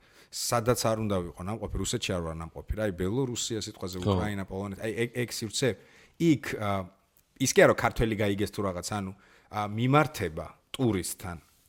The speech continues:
Speaker 1: ა, როგორი შინაურული და თბილი ვიგრძენ, იცი, ეგ არ ნიშნავს, იქ მე გამიმართლა და კაი ტიპები შემხვდნენ,
Speaker 2: ხო.
Speaker 1: მაგრამ არიან, ა, მასაში არ მინდა. შემთხვევას გიყვებ.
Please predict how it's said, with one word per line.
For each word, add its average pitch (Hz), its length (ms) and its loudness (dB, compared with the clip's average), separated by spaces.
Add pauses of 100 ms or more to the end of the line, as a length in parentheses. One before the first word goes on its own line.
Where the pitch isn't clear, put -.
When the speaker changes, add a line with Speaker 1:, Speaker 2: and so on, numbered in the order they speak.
Speaker 1:
ა, 104 160 -6
როგორი 113 400 4
შინაურული 127 640 0
და 120 100 2
თბილი 117 340 0
ვიგრძენ, 95 380 0
იცი, 95 160 -2
ეგ 113 80 2
არ 139 100 8
ნიშნავს, 110 280 0
იქ 107 160 -4
მე 104 180 2
გამიმართლა 117 500 2
და 98 120 -2
კაი 104 160 2
ტიპები 107 280 -2
შემხვდნენ, 101 300 -4
Speaker 2:
ხო. 92 60 -2
Speaker 1:
მაგრამ 90 160 -2
არიან, 92 300 -2
ა, 90 160 -10
მასაში 113 500 0
არ 101 120 2
მინდა. 82 260 -10 (480)
შემთხვევას 113 880 0
გიყვებ. 101 260 -6